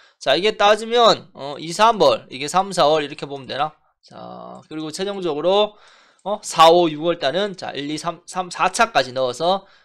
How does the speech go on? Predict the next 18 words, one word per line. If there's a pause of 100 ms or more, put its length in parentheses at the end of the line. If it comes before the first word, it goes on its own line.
자,
이게
농협
막간이죠.
이런
식으로
젠
시스템을, (760)
어,
돌려갈
생각입니다.
자,
비료
주는
시스템,
환기하는
시스템,
그리고